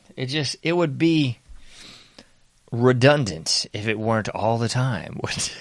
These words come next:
it? <laughs> It is all the time. So this is just the soup du jour this week. And next week it'll be, uh, probably another false flag event, another,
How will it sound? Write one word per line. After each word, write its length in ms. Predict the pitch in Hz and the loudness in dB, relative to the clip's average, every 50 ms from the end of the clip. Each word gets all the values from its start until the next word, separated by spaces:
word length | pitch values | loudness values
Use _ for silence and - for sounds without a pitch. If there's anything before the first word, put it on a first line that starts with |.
| - | -16
it? 240 | - - - - - - - _ - - 554 554 | -8 -4 -4 -4 -4 -6 -16 _ -10 -4 -4 -4
<laughs> 280 | - - - - - - - _ - - - - - - - - | -4 -6 -10 -12 -12 -12 -12 _ -20 -20 -20 -20 -20 -18 -8 0
It 180 | 131 131 131 147 | 2 4 4 6
is 280 | 175 185 170 139 - - - - - | 6 6 6 4 4 0 -10 -8 -2
all 380 | - 95 98 117 127 135 135 | 2 4 6 8 8 8 8
the 100 | 135 147 | 8 6
time. 440 | 127 127 135 143 143 123 85 65 - - _ - _ _ - - - - - - _ - | 6 6 6 6 4 2 0 -4 -8 -20 _ -20 _ _ -20 -20 -20 -20 -20 -20 _ 2
So 100 | - 196 | 2 4
this 240 | 202 233 302 330 - | 4 4 2 4 4
is 160 | 330 247 170 | 2 2 4
just 220 | - 185 160 - - | 4 4 4 4 4
the 80 | 175 | 2
soup 260 | - - 190 180 156 | 2 4 4 2 4
du 100 | - 147 | 6 4
jour 240 | 123 117 135 131 123 | 4 6 6 6 6
this 200 | 120 123 113 117 | 6 4 2 2
week. 220 | 113 98 92 95 117 | 0 -2 0 0 0
And 80 | 123 | 2
next 240 | 147 175 180 - - | 2 2 2 2 2
week 180 | 170 165 143 127 | 2 2 4 4
it'll 140 | 147 143 | 4 4
be, 340 | 135 131 139 139 139 135 131 | 4 4 4 4 4 4 2
uh, 240 | - - 120 117 110 | 2 2 2 2 2
probably 320 | - 151 151 151 151 139 | 2 2 0 2 4 4
another 240 | 127 127 131 127 117 | 4 4 4 4 2
false 340 | 110 - 127 120 117 113 - | 2 2 2 2 2 2 0
flag 340 | - 123 120 117 120 123 117 | 0 2 4 6 6 4 4
event, 420 | 113 110 120 123 120 120 120 113 | 2 0 0 0 0 0 -2 -4
another, 440 | 104 107 117 113 113 - 110 107 101 | -6 -6 -4 -6 -6 -4 -4 -6 -6